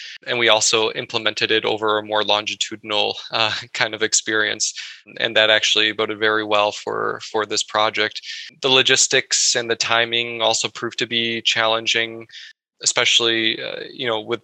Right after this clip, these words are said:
regards to the providing resources and knowledge gaps,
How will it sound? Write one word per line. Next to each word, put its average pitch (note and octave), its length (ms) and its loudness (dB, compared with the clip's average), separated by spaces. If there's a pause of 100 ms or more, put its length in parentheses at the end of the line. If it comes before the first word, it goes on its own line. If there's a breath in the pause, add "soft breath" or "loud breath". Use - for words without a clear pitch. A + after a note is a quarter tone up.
(100)
regards A2+ 460 4
to A#2 160 2
the A2 180 -4 (160)
providing A2+ 420 2
resources A2 1000 2
and A2+ 180 -4
knowledge A2 400 2
gaps, - 560 0